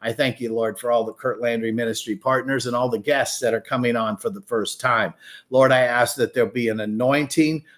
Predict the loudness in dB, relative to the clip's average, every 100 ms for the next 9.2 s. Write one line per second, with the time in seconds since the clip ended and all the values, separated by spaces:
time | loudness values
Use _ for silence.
0 | _ 4 4 6 2 2 2 4 2 -2
1 | -6 -4 0 0 2 0 -2 -10 _ -10
2 | -2 0 4 2 2 0 0 -2 -4 -6
3 | -14 _ _ -2 -2 -2 0 0 0 -2
4 | -2 2 4 4 2 2 2 0 0 -2
5 | -2 2 4 4 0 -6 -20 _ _ -4
6 | 0 0 0 -8 -20 _ -6 -4 -2 0
7 | 2 4 4 2 0 -2 -2 -2 -2 -4
8 | -2 0 0 -2 -4 -2 -2 -2 -4 -4
9 | -6 -12